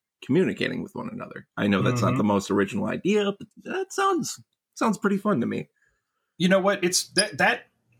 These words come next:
Speaker 2: mechanic has very rarely been, um, done properly. There was a
Speaker 1: Yeah.
Speaker 2: V R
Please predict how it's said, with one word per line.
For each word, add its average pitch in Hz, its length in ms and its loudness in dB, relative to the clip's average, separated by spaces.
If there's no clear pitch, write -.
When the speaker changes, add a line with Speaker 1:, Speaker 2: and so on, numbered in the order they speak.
Speaker 2:
mechanic 139 720 0
has 120 260 2
very 123 400 2
rarely 101 500 -2
been, 92 460 -4
um, 90 480 -4
done 98 340 0
properly. 87 560 -8
There 131 140 2
was 131 180 4
a 113 140 4
Speaker 1:
Yeah. 95 200 2
Speaker 2:
V 117 180 -2
R 104 300 2